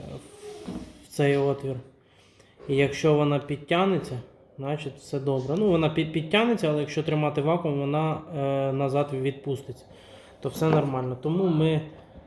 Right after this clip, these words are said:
е, з цим, це у нас все добре, ми назад все вставляємо, фіксуємо. І що ми можемо зробити, це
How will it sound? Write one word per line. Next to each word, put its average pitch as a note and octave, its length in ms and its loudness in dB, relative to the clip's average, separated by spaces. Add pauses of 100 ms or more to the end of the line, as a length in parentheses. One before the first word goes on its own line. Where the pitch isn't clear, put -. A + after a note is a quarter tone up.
(100)
е, C3+ 240 -4 (880)
з - 300 -14
цим, C#3 300 2 (920)
це D#3 180 4
у D3 80 4
нас C#3 120 0
все - 320 -2
добре, G3+ 380 2
ми D3 180 0
назад C3+ 440 0 (520)
все - 240 -10
вставляємо, F#3+ 840 -2 (1040)
фіксуємо. F3 840 0 (1160)
І G3+ 360 2 (160)
що - 180 -2
ми F3 100 2
можемо D3+ 360 2
зробити, D#3+ 500 0
це D#3 400 -2